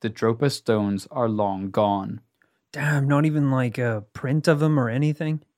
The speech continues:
Speaker 1: There were suggestions that several museums in China had the stones for a while, but every institution denied it. Allegedly, a few were sent to the U S S R for analysis, but those are gone too.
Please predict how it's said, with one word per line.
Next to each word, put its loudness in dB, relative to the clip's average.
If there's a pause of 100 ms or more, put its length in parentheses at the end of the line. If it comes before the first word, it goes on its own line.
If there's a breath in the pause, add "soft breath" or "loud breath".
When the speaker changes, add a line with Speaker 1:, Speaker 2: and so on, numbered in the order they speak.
Speaker 1:
There 8
were 8
suggestions 2
that 0
several 4
museums 4
in -2
China 2
had 4
the -2
stones 4
for 2
a 4
while, 6
but 2 (180)
every 4
institution -2
denied 0
it. 0 (340 soft breath)
Allegedly, 4
a 4
few 2
were 2
sent 0
to -6
the -2
U 4
S 2
S -4
R 6
for -2
analysis, 0
but -10
those 4
are 2
gone 2
too. 2